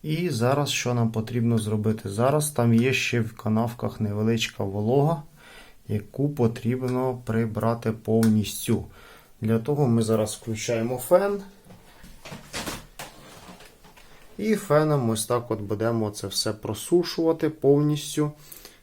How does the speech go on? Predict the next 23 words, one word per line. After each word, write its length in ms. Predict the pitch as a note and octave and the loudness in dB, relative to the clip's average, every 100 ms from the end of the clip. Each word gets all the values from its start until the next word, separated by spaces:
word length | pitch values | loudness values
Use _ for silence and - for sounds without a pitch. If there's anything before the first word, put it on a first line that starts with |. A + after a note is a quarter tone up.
| - | -4
е, 120 | A2+ | -2
щоб 220 | G#2+ A#2 | -2 -2
було 300 | A2 A#2 A2+ | -2 0 0
сухо, 560 | A2 D#3 D3+ - D#3 D3+ - _ | 0 2 0 2 -2 -2 -6 _
а 80 | B2+ | -8
потім, 500 | - C3 B2+ A#2+ A#2 | -4 -2 0 0 2
е, 420 | A2+ A2+ A2 G#2+ - | 2 2 2 -2 -2
обезжиримо 920 | C3 A#2+ A#2+ G#2+ A2 A2+ A2 G#2+ G#2+ | -2 2 2 2 0 2 2 2 0
спіртом, 720 | G2+ - - C3+ C#3+ G3 A3 A3 - - - - - - - - | -2 -6 0 2 4 4 2 0 -10 -20 -20 -20 -20 -20 -20 -4
пройдемось, 880 | D#3+ E3 F3 F3 F3 F3 - - - - | 0 2 4 2 2 0 0 -2 -6 -14
і 140 | F3+ F#3 | -6 -6
тоді 400 | F#3 A#2+ A#2 D#3 | -2 -4 -2 -2
після 280 | D3 - A2 | -2 -4 -4
того 280 | B2+ C3 | -4 -4
будемо 460 | A#2+ G#2+ A2 B2 B2 - - - _ | -4 -2 0 -2 -4 -14 -20 -20 _
проклеювати. 1120 | - B2+ D3 - - A2 G#2+ G#2 G2 G2 G2 F#2+ - - - | 0 2 2 0 -2 0 2 0 -4 -6 -8 -14 -16 -14 -4
Ось 220 | C#3 C#3+ | -2 0
така 420 | A2+ G#2+ - B2+ | 0 0 0 0
зараз 360 | G#2+ A#2 A#2+ A2+ | 2 0 0 -2
у 40 | |
нас 200 | A2+ G2 | -2 0
далі 280 | G#2 G#2+ A2+ | -2 -2 -2
йде 300 | G#2 G2 | -4 -4